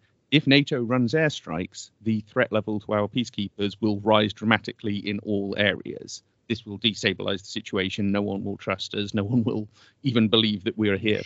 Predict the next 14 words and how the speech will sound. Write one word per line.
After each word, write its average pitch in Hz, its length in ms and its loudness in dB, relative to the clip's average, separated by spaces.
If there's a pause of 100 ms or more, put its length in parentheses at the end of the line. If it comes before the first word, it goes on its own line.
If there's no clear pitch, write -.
(120)
Kind 113 140 0
of 113 120 -4
peacekeeping 107 540 -2
mission 107 440 0 (260)
will 107 140 2
basically 104 460 2
be 104 140 -4
screwed. - 580 2 (360)
But 156 140 0
at 147 180 4
the 143 80 -6
same 156 260 4
time, 160 320 0
as 151 440 2